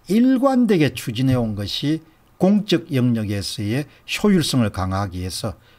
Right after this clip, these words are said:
공기업을 계속적으로 뭐죠? 민영화시키거나 그렇게 효율성 강화를 위한 노력을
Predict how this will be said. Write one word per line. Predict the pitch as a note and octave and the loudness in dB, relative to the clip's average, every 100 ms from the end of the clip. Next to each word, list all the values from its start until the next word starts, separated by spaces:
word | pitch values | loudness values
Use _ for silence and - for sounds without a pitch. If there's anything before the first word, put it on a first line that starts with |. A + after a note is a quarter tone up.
| - | -16
공기업을 | - C3+ C#3+ D#3 F#3+ F3+ F3 | 0 2 4 2 2 2 0
계속적으로 | - - - - - D#3 G3 E3+ | -6 -14 -14 -4 -4 0 2 2
뭐죠? | B2+ G#2 G2+ C#3 - _ _ _ _ | 2 -2 -4 -6 -8 _ _ _ _
민영화시키거나 | B2+ B2 C3+ D#3+ D#3 A#2+ - - G2+ G#2+ G#2 | 2 4 4 4 4 2 -2 -8 -8 -4 -4
그렇게 | F#2+ G#2 - G#2 | -4 -6 -6 -8
효율성 | - F#3+ F3 - B2 | 0 2 2 0 -2
강화를 | G#2 F#2 G#2 A#2+ G2 | -2 -2 0 0 -2
위한 | F#2+ F2+ | -6 -6
노력을 | G2 G#2 F#2 F2+ | -6 -6 -6 -10